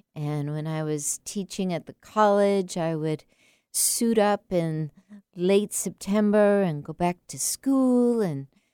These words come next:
start in with three new fresh classes and new students. And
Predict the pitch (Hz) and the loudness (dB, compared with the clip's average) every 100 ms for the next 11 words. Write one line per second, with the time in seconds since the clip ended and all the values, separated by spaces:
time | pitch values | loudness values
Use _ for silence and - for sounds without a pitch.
0 | _ - - - 226 214 214 214 208 170 | _ -6 -4 2 2 4 2 2 0 -4
1 | - - 214 220 214 214 208 196 - 208 | -8 -10 -2 0 2 2 0 -2 -6 -4
2 | 220 - - - 214 214 202 - 202 202 | -4 -8 -16 -6 -4 -2 -4 -4 -2 -2
3 | 202 - 131 147 175 247 247 247 - 247 | -4 -8 -10 -6 0 2 0 -4 -6 -2
4 | 247 233 233 226 - - 165 151 | 0 2 2 0 -2 -8 -8 -10